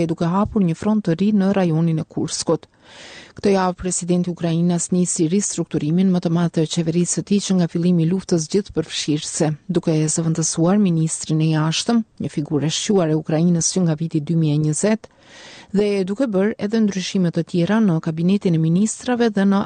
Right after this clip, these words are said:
administratën e tij. Zelenski e zëvendësoi edhe ministrin e tij të mbrojtjes një vit më parë dhe e komandantin e përgjithshëm të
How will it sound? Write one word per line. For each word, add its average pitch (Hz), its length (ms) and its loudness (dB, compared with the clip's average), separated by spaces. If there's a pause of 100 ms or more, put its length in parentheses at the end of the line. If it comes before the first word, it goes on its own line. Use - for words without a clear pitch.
(100)
administratën 160 800 0
e 139 140 -4
tij. 151 160 0 (500)
Zelenski 165 640 0
e 165 80 2
zëvendësoi 156 800 0
edhe 180 160 2
ministrin 160 520 0
e - 60 -2
tij 175 140 -2
të 160 100 -2
mbrojtjes 165 600 0
një 165 100 2
vit 160 220 -2
më 156 80 -2 (100)
parë 208 280 2 (580)
dhe 202 160 4
e 196 80 -2
komandantin 202 580 0
e 233 80 -2
përgjithshëm 190 560 -2
të 180 80 -4